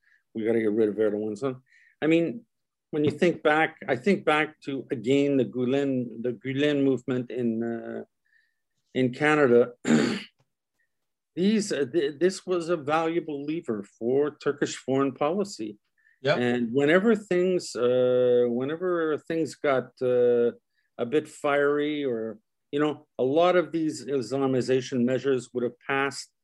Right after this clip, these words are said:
Speaker 1: uh, without any problem at all. Y-, you know, massaged by the Gulen people, uh, who are in like Flint, uh, with so many of, uh, the Canadian parliamentarians and, um, <clears throat> and,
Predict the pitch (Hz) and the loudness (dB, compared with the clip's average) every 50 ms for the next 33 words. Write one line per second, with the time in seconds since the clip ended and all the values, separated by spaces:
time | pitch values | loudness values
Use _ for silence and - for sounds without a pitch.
0 | _ _ _ _ _ _ _ _ _ _ - - 127 127 127 127 127 123 131 123 | _ _ _ _ _ _ _ _ _ _ -6 0 2 4 4 4 4 2 2 2
1 | 131 143 147 - - 156 170 180 175 - - 170 156 151 147 151 147 147 147 147 | 2 2 0 0 0 -2 0 0 -2 0 0 2 2 2 2 0 -2 -2 -2 -2
2 | 143 156 170 190 175 131 107 95 87 _ - 147 147 139 120 117 123 123 117 135 | -2 0 -2 -2 -2 -4 -4 -6 -10 _ -2 0 0 2 0 -2 -4 -6 -6 -6
3 | 139 123 120 120 120 117 113 - - - - 147 147 151 151 151 151 135 131 - | -6 -4 -2 0 0 0 -2 -2 -2 0 2 2 4 4 2 2 0 0 -4 -8
4 | 123 110 127 123 131 127 127 135 120 - 131 127 120 120 127 127 135 139 135 135 | -8 -4 -2 -2 -2 -2 -2 -4 -6 -6 -6 -4 -2 -2 0 0 -2 -2 -4 -6
5 | 131 - _ _ _ _ _ _ _ _ _ - - 180 190 196 - 104 98 - | -8 -10 _ _ _ _ _ _ _ _ _ -10 -8 -8 -6 -4 -4 -4 -4 -6
6 | - _ _ _ _ - - - 117 117 120 117 117 117 120 120 117 - - 160 | -8 _ _ _ _ -8 -4 -2 0 0 2 2 2 2 4 2 2 0 0 0
7 | 151 147 147 151 - 120 127 131 131 - 160 160 156 151 147 135 123 - - - | 0 2 2 0 2 4 4 4 4 4 2 2 4 4 2 0 -2 -4 -12 -18
8 | - - - 185 160 - - - _ _ _ _ _ _ _ _ _ - 120 123 | -6 -2 0 0 0 0 -4 -10 _ _ _ _ _ _ _ _ _ 0 2 4
9 | 123 127 123 131 127 131 - - 165 156 151 143 147 156 170 165 143 113 - - | 4 4 4 2 0 -2 -2 -2 0 0 2 2 2 2 2 2 0 -2 -4 -8
10 | _ _ _ _ _ - 120 127 127 127 120 101 107 117 120 117 117 117 117 117 | _ _ _ _ _ -6 -2 0 2 2 0 0 -2 -4 -2 -2 -2 -2 -4 -4
11 | 117 117 110 120 - - 131 135 135 131 139 127 120 - 143 127 120 123 120 110 | -4 -4 -6 -8 -8 -6 -4 -4 -2 -2 -2 -4 -4 -4 -4 -4 -2 -2 -4 -4
12 | - - 127 123 127 127 127 127 127 117 113 113 107 107 104 107 113 113 110 113 | -4 -4 -6 -4 -4 -4 -4 -4 -6 -6 -8 -8 -8 -8 -6 -6 -6 -4 -4 -4
13 | 113 113 107 104 101 _ _ _ _ _ _ _ _ _ _ _ _ _ _ _ | -4 -4 -6 -8 -10 _ _ _ _ _ _ _ _ _ _ _ _ _ _ _
14 | _ _ - - - - - 165 151 - - - | _ _ 0 2 4 6 6 6 4 2 0 -2